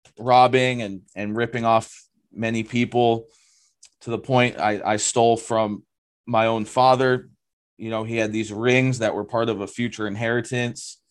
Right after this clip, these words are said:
I got a-, arrested for, for stealing from, from Walmart. And another line I crossed is, is that I started, um, using a needle.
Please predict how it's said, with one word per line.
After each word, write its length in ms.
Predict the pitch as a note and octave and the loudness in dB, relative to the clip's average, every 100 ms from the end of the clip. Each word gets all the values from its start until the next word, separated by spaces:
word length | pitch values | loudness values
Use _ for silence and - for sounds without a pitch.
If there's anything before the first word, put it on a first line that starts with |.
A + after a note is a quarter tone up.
| _ _ _ _ _ | _ _ _ _ _
I 100 | - | 0
got 120 | A#2 | 2
a-, 180 | G#2 G#2 | 2 -2
arrested 760 | - G#2 A#2 C3+ B2+ C3 A#2+ A#2 | -2 -2 4 4 4 0 -2 -2
for, 300 | A2 G#2 F#2 _ | -8 -8 -8 _
for 140 | - G#2+ | -10 -10
stealing 440 | - B2 A#2+ A2+ | -4 -2 -2 -4
from, 420 | - A2+ G#2 F#2 | -4 -4 -4 -8
from 220 | _ G#2 G2+ | _ -10 -2
Walmart. 520 | G#2 A#2 A2+ A2+ - _ _ _ _ _ _ _ - - | 2 2 2 -2 -4 _ _ _ _ _ _ _ -20 -8
And 340 | A#2 A2+ G#2 | -4 -2 -4
another 420 | - A#2 C3 D3 | -4 2 4 6
line 300 | D3+ C3+ C3 | 4 4 4
I 80 | A#2 | 2
crossed 640 | G2+ - A#2+ C3+ C3+ - | -2 2 6 6 4 -2
is, 240 | A2+ G#2 G#2 | -6 -8 -8
is 220 | F2+ G#2 | -6 -2
that 140 | A2+ | 0
I 100 | A2 | 0
started, 580 | G#2 - A#2 A#2 A2+ G#2 _ _ _ _ _ | -2 0 0 2 -2 -4 _ _ _ _ _
um, 460 | - A2 G#2+ G2 G2 A#2+ _ _ _ | 0 4 4 2 -10 -20 _ _ _
using 360 | A2 A#2 A2+ A2 | -6 -4 -2 -2
a 40 | |
needle. 460 | G#2 A#2 A#2 D#2+ | 0 2 0 -2